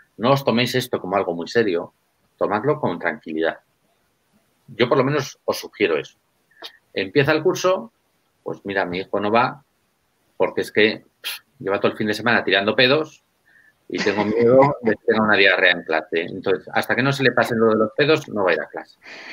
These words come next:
Y otras veces le ha pasado una semana, pero bueno, eso luego se arregla. Y si yo soy profesor y me vienen con estas mandangas, pues yo la primera semana me la tomo libre diciendo pues que tengo una migraña,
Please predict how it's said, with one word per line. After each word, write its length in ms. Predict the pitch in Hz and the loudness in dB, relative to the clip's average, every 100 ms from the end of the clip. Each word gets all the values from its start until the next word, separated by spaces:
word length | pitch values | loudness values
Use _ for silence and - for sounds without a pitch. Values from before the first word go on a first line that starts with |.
| - - _ _ _ | -18 -20 _ _ _
Y 120 | - 95 | -4 -2
otras 220 | 101 110 | 0 0
veces 180 | 120 131 | 0 2
le 80 | |
ha 60 | 110 | 2
pasado 220 | 95 107 | 0 -2
una 100 | 104 | -2
semana, 400 | 101 104 120 135 | -2 -2 0 2
pero 140 | 135 95 | 2 4
bueno, 340 | 98 82 - - | 2 0 -8 -8
eso 180 | 104 117 | -4 0
luego 180 | 110 | 2
se 100 | 101 87 | 0 -2
arregla. 360 | 82 76 78 _ _ - - | -4 -4 -8 _ _ -18 -12
Y 80 | - | -6
si 160 | 98 | 2
yo 80 | 127 | 2
soy 160 | 147 156 | 4 2
profesor 600 | 147 143 147 180 180 - _ _ _ _ | 2 0 2 2 0 -8 _ _ _ _
y 80 | 95 | -4
me 100 | 95 | 0
vienen 240 | 117 131 | 2 2
con 140 | 131 131 | 0 0
estas 220 | 127 131 | 0 0
mandangas, 680 | 143 156 180 180 185 165 - | 0 2 0 0 -2 -2 -6
pues 160 | - 98 | -4 0
yo 280 | 113 160 - | 2 2 0
la 160 | - 95 | -4 -2
primera 300 | 92 113 139 | -2 0 0
semana 320 | 147 160 175 | 0 0 0
me 100 | 160 | 0
la 140 | 98 | 0
tomo 260 | 123 127 147 | 0 2 4
libre 420 | 165 185 196 202 - | 4 4 2 -2 -6
diciendo 380 | 107 127 160 - | -6 -4 -4 -4
pues 120 | - | -8
que 80 | 101 | -4
tengo 160 | 101 | -4
una 100 | 104 | -2
migraña, 640 | 113 127 151 160 160 165 160 | -2 0 2 2 2 0 -2